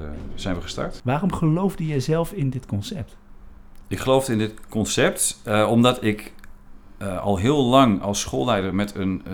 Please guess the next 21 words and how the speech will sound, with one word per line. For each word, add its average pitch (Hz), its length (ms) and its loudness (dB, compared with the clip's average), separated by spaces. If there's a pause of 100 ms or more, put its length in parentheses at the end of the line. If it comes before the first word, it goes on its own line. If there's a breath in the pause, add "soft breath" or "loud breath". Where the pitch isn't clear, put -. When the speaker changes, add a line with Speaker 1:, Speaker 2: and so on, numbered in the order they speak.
Speaker 1:
met 101 180 -6
een 95 220 -2 (140)
ingewikkeld 107 500 -2
dilemma 120 480 2
worstel. 139 540 -2 (720 soft breath)
Eh, 98 340 0
ik 104 140 -2 (220)
werk 113 340 4
eigenlijk 117 500 2
al 92 160 -2
vijftien 131 420 -2
jaar 92 140 0
lang, 92 280 2 (520)
was 98 200 -4
mijn 90 160 0
conclusie 92 480 -4
op 80 60 -8
een - 60 -16
gegeven 87 300 -6
moment, 80 220 -6
aan, 87 320 -4